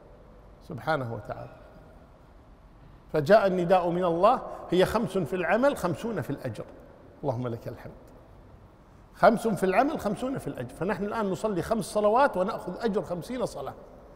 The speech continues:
فضل الله تبارك وتعالى ومنه. فالنبي إذن محمد صلوات ربي وسلامه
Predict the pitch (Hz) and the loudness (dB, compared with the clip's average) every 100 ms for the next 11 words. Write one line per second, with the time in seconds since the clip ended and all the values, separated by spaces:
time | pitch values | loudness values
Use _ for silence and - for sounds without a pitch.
0 | - - - - - - - 240 262 233 | -20 -20 -20 -20 -20 -20 4 6 8 6
1 | 226 185 190 185 170 143 143 139 123 113 | 8 6 6 4 2 2 0 0 0 -6
2 | 113 - - - - 185 208 208 269 247 | -8 -12 -16 -10 4 4 6 4 4 4
3 | 240 214 202 185 233 240 202 208 214 196 | 4 4 4 2 2 2 4 6 6 6
4 | 214 196 208 202 220 214 | 4 0 2 4 6 4